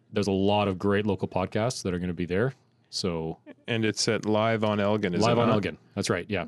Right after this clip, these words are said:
Speaker 2: On Elgin Street, which is a bit of a disaster
Speaker 1: Uh,
Speaker 2: in and of itself
Speaker 1: well, maybe
Speaker 2: right
Speaker 1: that's what
Speaker 2: now.
Speaker 1: we'll be talking about.
Speaker 2: Maybe
Speaker 1: Mm,
Speaker 2: we'll
Speaker 1: we'll probably pick something
Speaker 2: No,
Speaker 1: better.
Speaker 2: that's lame.
Speaker 1: We'll pick something better.
Speaker 2: Uh, we'll pick something better.
Speaker 1: But yeah, you can get all the details at w w w dot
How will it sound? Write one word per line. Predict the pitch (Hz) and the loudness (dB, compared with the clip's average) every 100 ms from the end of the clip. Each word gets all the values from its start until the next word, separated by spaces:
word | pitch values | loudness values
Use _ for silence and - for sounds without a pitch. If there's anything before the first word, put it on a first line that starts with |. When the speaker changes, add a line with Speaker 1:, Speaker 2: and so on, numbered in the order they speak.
| - | -4
Speaker 2:
On | 113 107 | -2 0
Elgin | 101 107 107 | 0 2 0
Street, | - 101 90 - | 2 0 -2 -2
which | 104 - | -2 0
is | 90 - - - | 0 0 -2 -2
a | |
bit | 120 117 | 0 2
of | 110 | 0
a | |
disaster | 98 104 107 104 107 - 117 107 101 - - _ 151 | 0 0 2 2 2 2 2 2 0 -4 -18 _ 0
Speaker 1:
Uh, | 151 156 | 2 2
Speaker 2:
in | 196 160 | 2 4
and | 151 | 4
of | 127 | 4
itself | 120 - 151 165 160 | 2 2 4 6 8
Speaker 1:
well, | 151 147 | 8 6
maybe | 143 143 | 6 8
Speaker 2:
right | 139 | 8
Speaker 1:
that's | 143 143 | 8 6
what | 151 147 | 8 8
Speaker 2:
now. | |
Speaker 1:
we'll | 151 | 8
be | 151 | 8
talking | 147 151 247 233 | 8 6 8 8
about. | 160 127 | 8 8
Speaker 2:
Maybe | 127 | 8
Speaker 1:
Mm, | 135 131 | 8 8
Speaker 2:
we'll | 127 | 8
Speaker 1:
we'll | 107 95 - | 4 2 -4
probably | 95 85 | -4 -4
pick | - | -8
something | - 90 | -8 -6
Speaker 2:
No, | 85 | -4
Speaker 1:
better. | 87 | -4
Speaker 2:
that's | 87 - - | -6 -8 -4
lame. | 90 87 | -2 -2
Speaker 1:
We'll | 104 | -2
pick | 95 | -2
something | - 80 | -2 -4
better. | - 143 | 0 2
Speaker 2:
Uh, | 139 | 4
we'll | 143 | 4
pick | 135 131 | 4 2
something | 117 101 | 2 0
better. | 87 90 | -2 0
Speaker 1:
But | - | 4
yeah, | 170 | 6
you | 165 | 6
can | 147 | 6
get | 147 | 8
all | 147 | 8
the | 131 | 6
details | 143 143 143 139 | 4 4 4 4
at | 113 107 | 0 2
w | 120 131 | 4 4
w | 123 123 | 6 4
w | 113 110 123 | 4 4 4
dot | 139 98 95 | 4 2 2